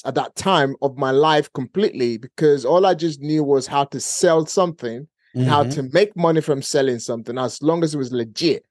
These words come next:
Speaker 1: So way
Speaker 2: Mm-hmm.
Speaker 1: back in secondary school, into specifically in my new book, uh, The Test, that I actually share that journey, the birth of the entrepreneur, Doctor Daniel Moses, that I have become today. So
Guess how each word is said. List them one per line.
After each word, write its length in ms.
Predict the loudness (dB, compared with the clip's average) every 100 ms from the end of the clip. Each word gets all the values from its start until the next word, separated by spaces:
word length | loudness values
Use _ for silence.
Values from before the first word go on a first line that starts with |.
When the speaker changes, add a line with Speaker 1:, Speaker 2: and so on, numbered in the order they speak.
| _ _ _ _
Speaker 1:
So 520 | -2 2 4 6 4 0
way 380 | -4 2 4 4
Speaker 2:
Mm-hmm. 80 |
Speaker 1:
back 320 | 4 4 2 -2
in 160 | -4
secondary 640 | -2 0 2 2 2 2
school, 320 | 0 0 0 0
into 340 | 2 0 0 -2
specifically 800 | 0 0 0 -2 -4 -2 -2 0
in 60 |
my 100 | 2
new 220 | 2 2
book, 200 | 2 2
uh, 120 | 2 0
The 140 | 0 -2
Test, 360 | 0 0 0
that 120 | 2 2
I 80 |
actually 280 | 2 0 -4
share 300 | -4 0 2
that 260 | 2 0 2
journey, 480 | 2 4 4 0 -4 _ _
the 120 | -2
birth 600 | -2 -2 2 4 2 -4 _
of 220 | -2 -2
the 160 | 0 0
entrepreneur, 580 | -2 -4 -10 -2 2 2
Doctor 340 | 0 -4 -4
Daniel 360 | -4 -2 -2 -4
Moses, 420 | 0 2 2 -2
that 120 | -2
I 40 | -2
have 180 | -4 -6
become 380 | -8 -4 -2 -4
today. 340 | -4 -4 -4 -10 _ _ 0
So 400 | 4 4 4